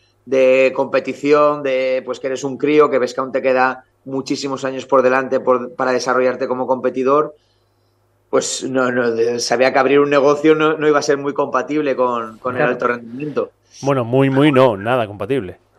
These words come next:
Speaker 1: Exacto. O sea, yo, bueno, eh, así como, como anécdota, yo cuando abrí el gimnasio,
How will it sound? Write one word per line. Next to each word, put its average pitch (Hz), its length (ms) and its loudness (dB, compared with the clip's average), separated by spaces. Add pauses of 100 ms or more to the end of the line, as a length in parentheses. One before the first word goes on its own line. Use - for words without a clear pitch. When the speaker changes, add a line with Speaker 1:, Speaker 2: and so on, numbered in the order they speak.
(480)
Speaker 1:
Exacto. 113 360 -14 (320)
O 104 40 -18
sea, 110 140 0
yo, 113 140 4 (360)
bueno, 127 400 0 (140)
eh, 107 220 -2
así 117 260 -2
como, 131 360 -2 (280)
como 139 220 0
anécdota, 139 520 4
yo 135 120 4
cuando 139 220 2
abrí 139 120 2
el 143 100 0
gimnasio, 151 760 2